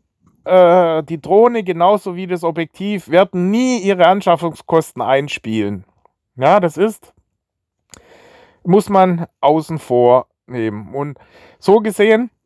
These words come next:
also die, die zwei ersten Kalkulationsmethoden wie Zuschlagskalkulation und Deckungsbeitragsrechnung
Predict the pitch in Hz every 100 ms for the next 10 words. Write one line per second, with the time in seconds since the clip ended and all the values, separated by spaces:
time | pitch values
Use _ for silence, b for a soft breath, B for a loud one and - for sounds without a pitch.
0 | _ _ 143 151 143 117 131 123 113 131
1 | 120 - 123 143 147 196 - 185 190 170
2 | 185 170 - 170 175 - 185 175 180 170
3 | 147 123 - 170 175 170 170 - - 160
4 | 165 165 156 151 147 156 160 156 127 165
5 | 185 233 - 190 185 196 185 - 175 175
6 | 180 175